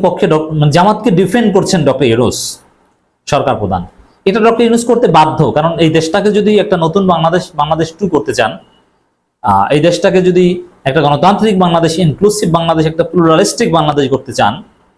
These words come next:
এই দেশটাকে যদি সিঙ্গাপুর, আহ, মালয়েশিয়া কিংবা দক্ষিণ কোরিয়া, জাপান বানাতে চান, তাহলে অবশ্যই জামাতের মতো একটা বড় দলকে ডিফেন্ড করতে হবে। তাদেরকে নিয়ে হিংসা বিদ্বেষ চর্চা করে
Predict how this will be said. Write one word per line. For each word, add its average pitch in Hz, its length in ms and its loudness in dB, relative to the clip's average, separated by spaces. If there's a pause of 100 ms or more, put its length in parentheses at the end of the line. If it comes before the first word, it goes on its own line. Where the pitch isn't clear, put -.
এই 135 80 2
দেশটাকে 160 380 2
যদি 180 160 2
সিঙ্গাপুর, 165 680 0 (600)
আহ, 131 260 0
মালয়েশিয়া 160 520 2
কিংবা 151 320 0
দক্ষিণ 156 360 0
কোরিয়া, 156 400 4
জাপান 151 420 0
বানাতে 135 300 -2
চান, 117 280 -2 (600)
তাহলে 123 140 0
অবশ্যই 240 460 2
জামাতের 175 600 0
মতো 151 180 0
একটা 160 180 -2
বড় 139 220 0
দলকে 131 240 0
ডিফেন্ড 120 340 0
করতে 104 180 -4
হবে। 90 180 -4
তাদেরকে 165 440 -2
নিয়ে 160 120 2
হিংসা 160 300 0
বিদ্বেষ 156 320 -2
চর্চা 151 320 -4
করে 135 240 -2